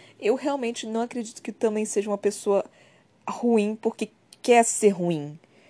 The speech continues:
Eu só acho que ele é, ele, ele não sabe muito bem como lidar. Tipo, é, é, ele quer fazer o certo, mas acaba,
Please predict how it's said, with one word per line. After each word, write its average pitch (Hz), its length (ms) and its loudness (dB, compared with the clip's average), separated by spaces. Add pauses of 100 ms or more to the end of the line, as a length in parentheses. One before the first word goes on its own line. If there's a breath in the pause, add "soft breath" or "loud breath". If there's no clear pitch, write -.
(280 soft breath)
Eu 175 120 -2
só 185 120 2
acho 185 140 0
que - 80 -2
ele 185 120 2
é, 190 80 4 (920)
ele, 185 300 2
ele 196 180 10
não 220 140 0
sabe 202 400 6
muito 202 240 -2
bem 180 160 -2
como 196 240 -4
lidar. 175 420 2 (380 soft breath)
Tipo, 208 540 -4 (520)
é, 214 520 0
é, 220 200 0 (720 soft breath)
ele 285 160 4
quer 294 320 2
fazer 294 220 2
o 269 60 4
certo, 233 500 2
mas 226 160 0
acaba, 226 360 0